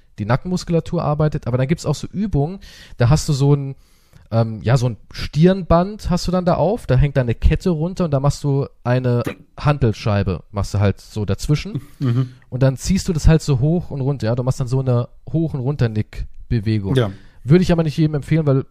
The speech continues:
Speaker 1: bei Nacken ist auch ein hohes Verletzungsrisiko, wenn du nicht weißt, wie eine Übung geht. Aber das sind halt so Sachen, die sehen halt super dämlich aus. Also wenn du da im Fitnessstudio deinen Nacken trainierst, ich hab das auch nur angefangen, weil ich das mit einem Strongman gemeinsam gemacht hab.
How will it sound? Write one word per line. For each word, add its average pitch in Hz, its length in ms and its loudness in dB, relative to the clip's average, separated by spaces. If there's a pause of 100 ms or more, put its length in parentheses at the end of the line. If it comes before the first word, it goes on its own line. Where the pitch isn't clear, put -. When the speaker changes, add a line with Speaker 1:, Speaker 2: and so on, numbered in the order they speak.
Speaker 1:
bei 123 140 0
Nacken 131 240 0
ist - 100 -4
auch 120 100 0
ein 110 120 -4
hohes 117 180 -2
Verletzungsrisiko, 107 880 -4
wenn 101 140 -4
du 98 400 -4
nicht 104 200 -10
weißt, 101 360 0
wie - 20 -2
eine 101 100 -6
Übung 98 280 -6
geht. 151 320 -2 (400)
Aber 127 140 4
das 135 100 2
sind 151 80 2
halt 147 80 6
so 123 80 -2
Sachen, 143 260 0
die 120 60 -4
sehen 123 180 2
halt - 120 2
super 170 360 0
dämlich 139 480 -2
aus. 90 240 -6
Also 107 160 -4
wenn 127 120 -2
du 131 60 -2
da 127 120 2
im 117 100 -6
Fitnessstudio 151 540 -4
deinen 120 200 2
Nacken 151 280 -4
trainierst, 113 580 -4 (400)
ich - 140 0
hab - 80 2
das 151 100 0
auch 151 180 0
nur 160 140 -4
angefangen, 147 460 -2
weil 123 100 2
ich 123 80 -4
das - 140 -8
mit 135 160 -6
einem 117 480 -4
Strongman 110 720 -2
gemeinsam 95 480 -4
gemacht 85 340 -6
hab. - 200 -10